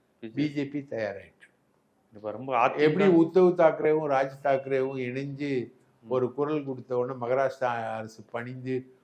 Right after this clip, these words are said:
Speaker 1: மும்மொழி கொள்கை வேணான்னு சொல்லிச்சோ,
Speaker 2: ம், ம்.
Speaker 1: அந்த உத்தவ் தாக்கரேவும் ராஜ் தாக்கரேவும் பிரிஞ்சு இருக்கிறது தானே பி ஜே பிக்கு பலம்.
Speaker 2: பலம். ம், ம்.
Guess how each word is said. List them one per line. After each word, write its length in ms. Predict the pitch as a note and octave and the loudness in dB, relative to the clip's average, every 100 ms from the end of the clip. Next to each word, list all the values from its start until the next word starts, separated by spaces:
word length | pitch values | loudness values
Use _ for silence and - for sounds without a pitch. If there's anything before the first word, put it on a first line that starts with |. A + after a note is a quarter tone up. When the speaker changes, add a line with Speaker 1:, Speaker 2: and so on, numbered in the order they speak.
| _ | _
Speaker 1:
மும்மொழி 420 | - C#3 D3+ D3+ B2+ | -8 -6 -2 -4 -2
கொள்கை 380 | B2 A#2 A#2 | -4 -4 -6
வேணான்னு 380 | A2 A2+ B2 A#2+ | -6 -8 -8 -12
சொல்லிச்சோ, 560 | - G#2 G2 B2+ C#3 - | -16 -20 -16 -10 -10 -8
Speaker 2:
ம், 340 | A#2+ A#2+ G#2+ | -10 -8 -8
ம். 40 | G#2+ | -4
Speaker 1:
அந்த 240 | A#2+ C3 | -2 0
உத்தவ் 460 | C3+ C3 E3+ D#3+ D3+ | -2 -2 -2 0 0
தாக்கரேவும் 440 | C#3 C#3 C#3 C#3 | 0 -2 -2 2
ராஜ் 240 | B2+ C3+ C3+ | 2 0 -2
தாக்கரேவும் 480 | C3 B2+ B2+ C3 B2+ D3 | -4 0 -2 -2 -4 -4
பிரிஞ்சு 260 | D#3+ D#3+ | -4 -2
இருக்கிறது 440 | D#3 C#3+ C#3+ C#3+ C#3 | -2 -2 -6 -6 -4
தானே 220 | D3+ D#3+ C#3 | -6 -8 -8
பி 120 | C#3+ | -6
ஜே 120 | C#3+ | -6
பிக்கு 260 | C#3+ C#3 C#3 | -8 -12 -8
பலம். 380 | C3+ D3 F3+ - _ _ | -6 -4 -6 -8 _ _
Speaker 2:
பலம். 320 | G2+ G2 F#2+ _ A2+ | -10 -8 -14 _ _
ம், 60 | |
ம். 140 | A2+ | -18